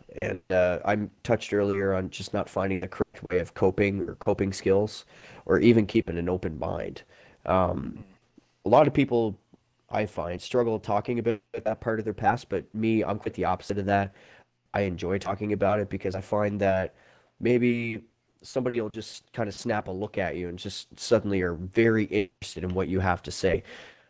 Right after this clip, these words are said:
Speaker 1: And it's not that you need to know what's going on, but maybe what I'm saying could help somebody else down the road. Let them know that they're not alone. Um, usually when you're in that environment, you isolate yourself from everybody else,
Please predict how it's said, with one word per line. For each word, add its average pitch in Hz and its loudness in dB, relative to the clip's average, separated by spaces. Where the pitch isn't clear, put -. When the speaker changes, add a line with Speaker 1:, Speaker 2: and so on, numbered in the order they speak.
Speaker 1:
And 98 6
it's - 0
not 175 6
that 120 4
you 104 2
need 110 2
to 101 -2
know 110 4
what's 101 0
going 95 0
on, 101 0
but 90 -2
maybe 113 0
what 104 0
I'm 110 0
saying 95 -4
could 95 -8
help 101 -2
somebody - -6
else 110 0
down 82 -4
the 80 -8
road. - -6
Let 80 -6
them 107 -4
know 107 4
that 101 0
they're 101 0
not 120 4
alone. 87 -4
Um, 87 -2
usually 117 2
when 107 2
you're 95 -2
in 110 0
that 98 0
environment, 92 -2
you 98 -4
isolate 98 -2
yourself 87 -4
from 92 -6
everybody 90 -2
else, 87 0